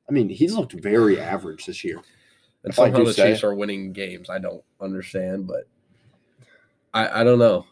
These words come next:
Speaker 2: I feel like all of a sudden he was on a, a very, we put on a very high mountaintop
Speaker 1: Yeah,
Speaker 2: very,
Speaker 1: we
Speaker 2: very
Speaker 1: did.
Speaker 2: quickly 'cause he was there. And then all of a sudden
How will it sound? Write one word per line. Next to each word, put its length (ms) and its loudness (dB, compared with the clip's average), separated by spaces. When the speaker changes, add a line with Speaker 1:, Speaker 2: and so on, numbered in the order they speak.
Speaker 2:
I 200 2
feel 180 4
like 320 4
all 180 6
of 60 4
a 40 -6
sudden 300 0
he 200 4
was 120 2
on 420 0
a, 80 -12
a 40 -4
very, 580 -6
we 160 -4
put 220 -4
on 80 -4
a 80 -4
very 380 -6
high 240 -2
mountaintop 640 -4
Speaker 1:
Yeah, 100 0
Speaker 2:
very, 160 4
Speaker 1:
we 60 0
Speaker 2:
very 220 2
Speaker 1:
did. 100 -4
Speaker 2:
quickly 420 0
'cause 200 0
he 100 4
was 200 2
there. 420 0
And 80 -2
then 100 4
all 200 8
of 60 2
a 40 -6
sudden 380 4